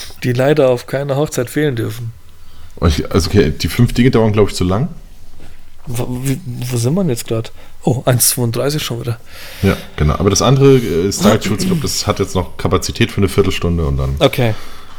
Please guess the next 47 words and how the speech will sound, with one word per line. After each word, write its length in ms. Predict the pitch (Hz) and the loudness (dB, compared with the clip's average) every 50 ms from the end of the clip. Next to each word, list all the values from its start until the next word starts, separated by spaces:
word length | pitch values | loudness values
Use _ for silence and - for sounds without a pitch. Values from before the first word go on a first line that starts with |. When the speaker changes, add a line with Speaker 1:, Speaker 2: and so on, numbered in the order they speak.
| - - - - | -12 -12 -8 -6
Speaker 2:
Ja. 120 | - - - - - - - | -6 -6 -6 -10 -16 -6 4
Speaker 1:
Gut, 280 | - 123 117 - - - - - - - | 4 4 4 4 -2 -4 -4 -2 -2 0
äh, 140 | 139 131 | 2 0
für, 560 | 127 131 - - - - 131 127 123 123 123 120 - - 113 | 0 0 -4 -4 0 2 4 4 6 4 2 0 -4 -8 -8
äh, 120 | 113 127 156 - - - - - - - - | -6 -6 -8 -10 -16 -18 -20 -20 -20 -18 -12
zwei 220 | - - - 120 117 | -6 0 2 4 4
Sekunden. 460 | 117 120 117 - 120 113 120 110 104 - - - | 4 0 0 0 -2 -2 -2 -4 -8 -8 -12 -4
Ich 200 | - 123 - - | -4 -4 -4 -4
find 240 | - - 117 117 - | -4 -4 -4 -2 -2
sie 140 | - - 113 | -4 -4 -2
scheiße. 540 | - - - - - - - - - 135 - - - - - - - - - - - - - - | -2 -2 -4 -4 -6 -6 -4 -4 -6 -6 -10 -16 -18 -20 -20 -20 -20 -20 -18 -18 -20 -14 -2 0
Speaker 2:
Okay, 240 | 101 90 - 80 76 | 2 2 4 2 2
gut, 200 | 71 76 69 - | 2 2 0 0
ich 160 | 65 - - | -2 -4 -2
auch. 100 | - - - - - - - | -2 -2 -4 -6 -14 -12 -8
<laughs> 1120 | - - - - - - - - - - - - - - - 95 80 - - - - - | -8 -6 -6 -6 -4 -2 -2 -2 -2 -2 -4 -6 -6 2 4 4 4 4 0 -4 -4 -2
Schön, 280 | - - - 113 110 101 | 0 2 4 4 4 2
Speaker 1:
So. 140 | - - | 4 4
Speaker 2:
danke, 200 | 131 - 95 98 87 | 2 4 2 -2 -4
bis 200 | - - 82 - | -4 -4 -4 -2
zum 80 | 87 80 | -2 -2
nächsten 180 | 80 - - | -2 -2 0
Mal. 40 | 78 | 2
Speaker 1:
Dankeschön. 320 | - 127 127 131 127 - - | 2 2 2 0 -4 -4 2
Speaker 2:
Ich 60 | - | 4
kann 100 | 165 180 | 6 6
auch 100 | 160 139 | 6 6
erklären, 320 | 127 131 - 131 131 120 107 | 4 4 4 4 4 4 4
warum. 200 | 92 85 131 139 | 2 2 4 6
Speaker 1:
Ja, 160 | 160 160 165 | 6 6 4
ich 100 | 175 220 | 2 0
Speaker 2:
Nee, 60 | 113 | 2
ich 60 | 160 | 2
Speaker 1:
auch. 80 | 143 135 | 2 2
Speaker 2:
kann, 80 | 123 95 | 2 0
ich 140 | 92 - - | -4 -4 -2
kann, 140 | - - - - | -2 -2 -2 -4
ich 200 | 90 - - - - | -8 -6 -6 0 2
kann 100 | 127 117 | 2 4
wirklich 160 | 117 117 - | 4 2 2
noch 120 | 110 98 | 2 2
erklären, 260 | 92 - - - - 85 | 2 2 2 2 2 2
Speaker 1:
Erzähl 60 | 82 78 | 2 2
mal. 20 | 73 | 0
Speaker 2:
warum. 120 | 71 73 - - - - - - - - - - - | -2 -4 -4 -8 -16 -18 -16 -16 -14 -14 -14 -8 0
Also, 240 | - 110 117 117 113 - - - - - | 4 6 6 6 4 2 -6 -8 -6 0
ich, 200 | 101 95 - | 2 2 2